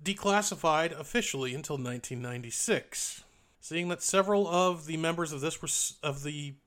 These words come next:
Ghost Army were still alive, they decided to campaign for the Congressional Gold Medal. Uh, and it was awarded. But these awards were not made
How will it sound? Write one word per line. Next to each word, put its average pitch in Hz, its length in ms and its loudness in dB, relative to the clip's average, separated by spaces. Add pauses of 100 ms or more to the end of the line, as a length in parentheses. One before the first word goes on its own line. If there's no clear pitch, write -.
(100)
Ghost 147 260 0
Army 160 220 2
were 196 80 -4
still 165 220 0
alive, 127 440 -2 (420)
they 180 920 2 (1160)
decided 185 460 0
to 180 100 -2
campaign 147 880 -2 (600)
for - 120 -6
the 147 80 -4
Congressional 147 600 -2
Gold 131 320 -6
Medal. 123 340 -8 (1900)
Uh, 117 240 -4
and 131 140 -4
it 131 100 -8
was 127 240 -2
awarded. 123 480 -8 (160)
But 143 140 -6
these 156 180 -6
awards 151 420 -2
were 135 160 -4
not 143 180 -2
made 127 380 -6